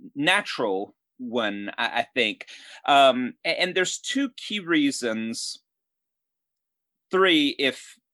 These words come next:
um, you consider that I'm a historian of religion in the Civil War and I like job security.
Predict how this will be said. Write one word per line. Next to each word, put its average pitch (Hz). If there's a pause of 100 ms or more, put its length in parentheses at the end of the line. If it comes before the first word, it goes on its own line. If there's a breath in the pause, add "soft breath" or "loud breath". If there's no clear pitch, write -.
(600)
um, 117 (180)
you 120 (260)
consider 117
that 110 (260 soft breath)
I'm 110 (100)
a 104 (100)
historian 110
of 98
religion 107
in 101
the 98
Civil 104
War 101
and 107
I 104
like 104
job 98
security. 87